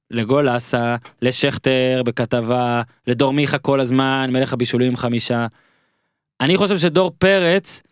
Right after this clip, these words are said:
חשבנו את זה כבר בצ'מפיונס, כן, ש-, שיוקנוביץ' נתן לנו לשחק, זה,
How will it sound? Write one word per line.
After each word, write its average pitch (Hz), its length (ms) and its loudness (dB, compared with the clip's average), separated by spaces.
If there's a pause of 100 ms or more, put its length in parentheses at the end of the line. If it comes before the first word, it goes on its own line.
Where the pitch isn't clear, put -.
(420)
חשבנו 180 440 0
את 160 60 0
זה 139 80 -2
כבר 147 200 0
בצ'מפיונס, 139 540 0
כן, 139 160 0
ש-, - 80 0 (400)
שיוקנוביץ' 131 460 -2
נתן 131 140 -2
לנו 143 120 0
לשחק, 165 520 -2 (920)
זה, 123 400 0